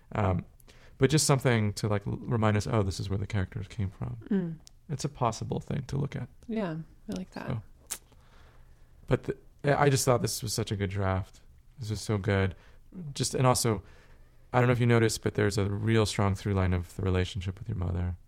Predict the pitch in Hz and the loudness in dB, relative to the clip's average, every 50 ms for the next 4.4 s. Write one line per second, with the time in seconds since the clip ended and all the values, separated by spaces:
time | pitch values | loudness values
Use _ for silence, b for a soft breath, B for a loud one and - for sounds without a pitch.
0 | - - - - 196 180 170 160 165 - - 123 - - 110 101 98 92 82 - | -20 -20 -10 -8 -6 -6 -6 -8 -10 -4 -4 -4 0 2 2 4 4 2 0 0
1 | - 123 104 98 92 B B B B B B B 117 107 104 - - 120 110 107 | 0 2 2 2 2 B B B B B B B 2 2 2 2 4 4 6 6
2 | 101 101 98 92 - - - - - - - - 113 107 101 98 95 95 87 - | 6 6 4 2 0 -2 -12 -18 -10 -8 -4 -2 0 2 2 2 2 2 0 -2
3 | - 98 92 90 85 90 90 - - - 92 87 87 85 85 85 87 170 - - | 0 0 0 0 0 0 -2 -4 -2 0 2 2 2 2 0 0 -2 -4 -6 -4
4 | - 95 90 87 90 104 117 107 | -2 0 0 2 2 2 0 0